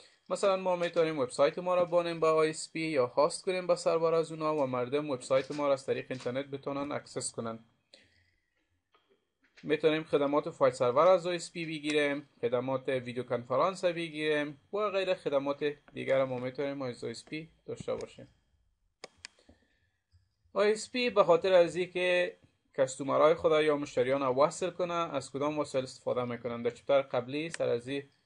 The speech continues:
مفصل بحث شده بود. خب اگر مشتری ها از دی اس ال، از مودمی که به نام دیجیتال سابسکرایبر لاین یاد می‌شه استفاده کنن، ما می‌فهمیم که،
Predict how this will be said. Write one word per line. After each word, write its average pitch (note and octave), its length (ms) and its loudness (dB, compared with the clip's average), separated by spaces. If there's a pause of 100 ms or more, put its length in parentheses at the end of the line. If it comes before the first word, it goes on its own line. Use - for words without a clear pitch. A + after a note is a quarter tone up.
(340)
مفصل C3 480 0
بحث A#2 200 -4
شده A#2 240 -8
بود. A2+ 220 -14 (540)
خب F#3+ 160 0
اگر A3 380 6
مشتری D#3+ 540 2
ها D#3 180 8
از B2+ 160 2
دی C3 160 -2
اس C3 200 -6
ال، D3 260 4
از B2 200 0
مودمی C3 340 -4
که C3+ 100 -8
به B2+ 100 2
نام C3 180 -2
دیجیتال B2+ 360 -2
سابسکرایبر B2 560 0
لاین D3+ 400 0
یاد D#3+ 200 -2
می‌شه D#3+ 240 -4
استفاده D3+ 400 -4
کنن، D3+ 200 -6
ما C3+ 200 -4
می‌فهمیم B2+ 440 -6
که، B2 260 -2